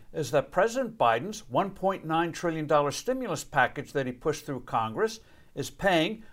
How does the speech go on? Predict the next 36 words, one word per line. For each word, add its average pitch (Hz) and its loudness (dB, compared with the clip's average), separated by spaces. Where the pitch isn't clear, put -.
those 180 4
who 147 0
are 131 -2
not 175 2
working 135 0
three 262 -6
hundred 220 -6
dollars 185 2
a 175 -4
week 185 0
above 151 6
what 139 0
they're 170 4
already 208 8
receiving 135 -4
from 202 -6
state 156 0
unemployment 147 -4
benefits. - 0
Moreover, 175 8
the 123 -4
first 185 0
ten 190 -2
thousand 185 2
two 202 -2
hundred 190 -4
dollars 196 4
in 196 -8
unemployment 196 -4
benefits 214 -2
are 214 2
exempt 247 -2
from 147 -2
federal 202 2
income 254 -2
tax. - -2